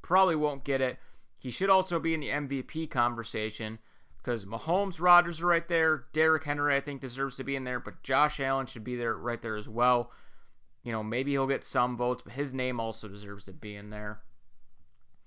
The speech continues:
Moving on to the next category for today's podcast, we're gonna be talking about the World Juniors and why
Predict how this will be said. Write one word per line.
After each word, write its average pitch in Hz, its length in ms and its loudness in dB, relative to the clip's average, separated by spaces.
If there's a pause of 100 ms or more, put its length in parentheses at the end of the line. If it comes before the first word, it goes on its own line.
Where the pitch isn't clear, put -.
(460)
Moving 226 300 4
on 196 140 2
to 175 60 2
the 170 100 2
next 165 300 0
category 139 720 2 (140)
for 127 500 -2
today's 120 360 -6
podcast, 117 580 0 (340)
we're 170 120 -2
gonna 208 100 0
be 185 60 -2
talking 165 340 0
about 139 180 -2
the 120 80 -2
World 123 480 0
Juniors 135 680 -4 (540)
and 120 240 -6
why 110 460 2